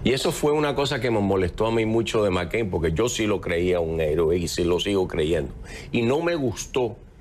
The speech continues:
en el plano personal, ver que el señor falleciese con, y se fuese al otro mundo, eh, con esa angustia dentro de él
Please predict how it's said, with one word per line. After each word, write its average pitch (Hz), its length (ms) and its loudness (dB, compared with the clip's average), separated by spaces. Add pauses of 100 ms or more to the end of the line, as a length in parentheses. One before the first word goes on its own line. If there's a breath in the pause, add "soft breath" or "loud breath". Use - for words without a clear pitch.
(840 loud breath)
en 71 100 -2
el 69 100 -2
plano 98 340 0
personal, 107 640 -2 (600 loud breath)
ver 131 320 0
que - 80 -2
el 123 80 0
señor 117 360 0
falleciese 117 920 -2 (680 loud breath)
con, 104 480 2 (100)
y 107 100 -2
se 101 160 -2
fuese 135 360 0
al 101 240 0
otro 107 260 2
mundo, 107 480 2 (520 loud breath)
eh, 95 360 0
con 113 220 2
esa 139 340 -2
angustia 127 720 0
dentro 107 480 2
de 131 120 2
él 123 240 -4